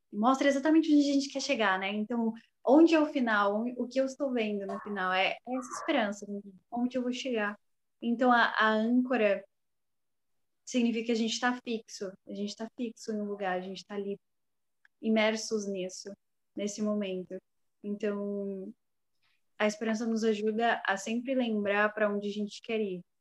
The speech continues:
onde a gente quer estar. Então, por isso ela é uma âncora pra nós,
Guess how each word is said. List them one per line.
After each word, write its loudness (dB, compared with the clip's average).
onde -2
a -6
gente -8
quer -6
estar. -8
Então, -4
por -2
isso -2
ela 4
é -2
uma 0
âncora -2
pra -6
nós, -6